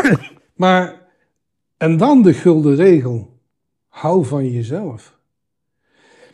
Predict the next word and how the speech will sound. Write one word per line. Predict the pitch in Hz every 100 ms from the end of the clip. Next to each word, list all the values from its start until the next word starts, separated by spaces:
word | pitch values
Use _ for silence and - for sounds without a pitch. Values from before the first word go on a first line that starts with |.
| _ _ _ _ _ _ _ _ _ _ _ _ _ _ _
Daarna | 165 190 339 302 196 311 -